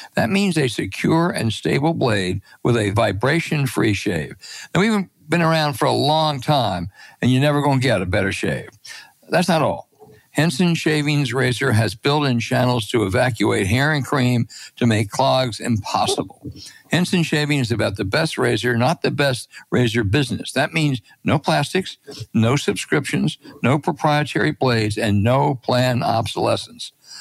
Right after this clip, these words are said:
Plus, they're affordable. The Henson razor works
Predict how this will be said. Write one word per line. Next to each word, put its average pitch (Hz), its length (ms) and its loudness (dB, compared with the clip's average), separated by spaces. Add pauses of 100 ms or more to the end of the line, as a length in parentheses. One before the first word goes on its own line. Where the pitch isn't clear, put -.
(220)
Plus, 160 320 0
they're 131 200 0
affordable. 107 580 0 (320)
The 127 140 2
Henson 165 420 2
razor 131 480 0 (300)
works 151 420 0